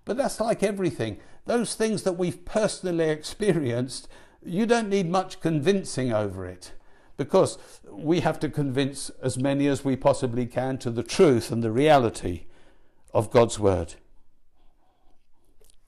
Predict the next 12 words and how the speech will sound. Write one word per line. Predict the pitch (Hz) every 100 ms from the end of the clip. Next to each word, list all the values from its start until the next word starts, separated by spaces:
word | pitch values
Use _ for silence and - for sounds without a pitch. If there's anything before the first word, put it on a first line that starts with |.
| - - - - - - - - - - - - -
There's | - 214
a | 175
challenge | - 220 214 185 110 90 - - - - - - - - - _ - - - -
for | -
the | 143 143
church | - 202 185 117 - -
in | 113 113
our | 127 135 113
day. | 107 92 80 - _ _ - - - - - - - - - - 180 -
You, | 160 214 226
you | - 170 240
live | 214 220 151 104 110